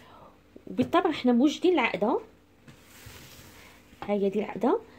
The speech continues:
انا عملت لكم فيديو كيفاش نخدم العقده ديالي في الدار. انا نشري التمر، هذيك حميره، ونطحنها ونبخرها ونعملها القرفه، نعملها ما زهر، شويه تاع الزبده. المهم راني عملتها لكم فيديو بكل التفاصيل، اللي يحب يشوف كيفاش نخدم العقده ديالي في الدار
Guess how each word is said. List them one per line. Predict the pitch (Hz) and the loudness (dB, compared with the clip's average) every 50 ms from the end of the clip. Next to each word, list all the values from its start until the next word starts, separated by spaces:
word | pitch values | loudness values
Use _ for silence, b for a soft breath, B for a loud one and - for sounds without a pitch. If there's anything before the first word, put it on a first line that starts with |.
| B B - | B B -2
انا | - 233 247 | 2 2 4
عملت | 240 262 247 - - | 4 2 0 -2 -6
لكم | - - 233 202 | -4 0 0 2
فيديو | 196 196 247 262 - 226 208 208 269 359 | 4 2 2 2 2 2 2 2 2 2
كيفاش | - - 277 262 254 - - | 0 -2 -4 -4 -4 -6 -6
نخدم | 233 - 208 226 220 | -6 -2 0 0 0
العقده | 214 208 208 - 196 202 | 0 0 -2 -2 0 -2
ديالي | 196 190 190 190 185 | 0 2 2 2 2
في | 175 - - | 0 -4 -8
الدار. | 208 - 196 196 214 | -4 0 2 2 2
انا | - - - 214 214 | 0 -2 -4 -4 -6
نشري | 214 208 - - 202 | -6 -4 -2 -2 -2
التمر، | 190 - - - 202 254 392 508 - - B B B B B B - | -2 -4 -4 -2 0 0 0 0 -2 -8 B B B B B B -8
هذيك | 190 202 214 - | -8 -8 -8 -8
حميره، | - - 214 208 202 196 190 214 285 | -8 -6 -2 -2 0 0 2 2 2
ونطحنها | 403 440 359 - - - - 226 202 190 196 208 | 2 2 0 0 -4 -6 -6 -4 -4 -2 -2 0
ونبخرها | 233 262 254 208 208 - - - - 240 226 - 214 220 277 B B B B B B B B - | 0 0 0 0 -2 -6 -6 -4 -4 -4 -4 -2 -2 -2 -2 B B B B B B B B -2
ونعملها | 320 269 240 214 208 208 | 0 0 0 0 0 -2
القرفه، | 196 - - 269 254 - - 226 226 233 | -2 0 -2 -2 -2 -4 -4 -2 -2 -2
نعملها | 220 214 208 220 214 214 220 233 | -2 -2 -4 -6 -4 -2 0 0
ما | 226 254 294 285 | 2 2 2 0
زهر، | 247 226 214 214 233 247 247 B B B B B B | 0 -2 -4 -4 -4 -4 -4 B B B B B B
شويه | - - - 233 254 | -16 -8 -2 0 0
تاع | 247 254 262 | 2 2 0
الزبده. | 254 254 320 302 - 247 247 254 B B B B B B | -2 0 0 2 4 4 2 2 B B B B B B
المهم | - 214 240 254 254 240 226 | 0 2 4 4 4 6 6
راني | 240 240 233 | 4 4 4
عملتها | 233 240 240 - 233 | 2 0 0 -2 -2
لكم | 220 - 214 202 | -2 0 0 0
فيديو | 190 226 247 247 240 220 220 202 | 0 0 0 2 2 2 2 0
بكل | 196 - - 349 | 0 0 0 0
التفاصيل، | 349 - - 269 247 - 240 233 233 - 320 | 0 2 0 0 2 2 0 -2 -2 0 2
اللي | 381 349 285 | 2 2 0
يحب | - - - 247 | -2 -4 -4 -4
يشوف | 254 233 - - 247 240 - | -4 -4 -2 -2 -4 -4 -4
كيفاش | - - 226 233 220 214 - | -6 -8 -6 -6 -6 -4 -4
نخدم | 226 226 - 226 226 | -4 -4 -2 -2 0
العقده | 214 202 208 - 196 214 | 0 -2 -2 -2 -2 -2
ديالي | 196 196 202 190 202 202 | 0 2 2 2 0 0
في | - | -4
الدار | 196 196 - 277 415 523 | -2 2 4 4 4 4